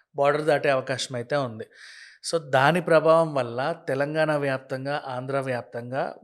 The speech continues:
భారీ నుంచి అతి భారీ వర్షాలు పడే అవకాశం ఉంది. Already రెడ్ అలర్ట్ దా-, ఆ, జారీ చేశారు. మహబూబ్ నగర్, నల్గొండ, భద్రాద్రి కొత్తగూడెం, ఇప్పటికే గోదావరి ఉప్పొంగి పొంగుతుంది.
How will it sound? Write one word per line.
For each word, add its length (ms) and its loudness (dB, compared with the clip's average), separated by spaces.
భారీ 460 -4
నుంచి 320 -6
అతి 260 -8
భారీ 300 0
వర్షాలు 380 0
పడే 180 0
అవకాశం 380 -2
ఉంది. 140 -6
Already 340 -2
రెడ్ 200 -4
అలర్ట్ 260 0
దా-, 380 -2
ఆ, 400 -8
జారీ 260 0
చేశారు. 400 -12
మహబూబ్ 400 -2
నగర్, 360 -4
నల్గొండ, 720 -4
భద్రాద్రి 520 -2
కొత్తగూడెం, 600 -8
ఇప్పటికే 360 -6
గోదావరి 340 0
ఉప్పొంగి 400 -6
పొంగుతుంది. 680 -10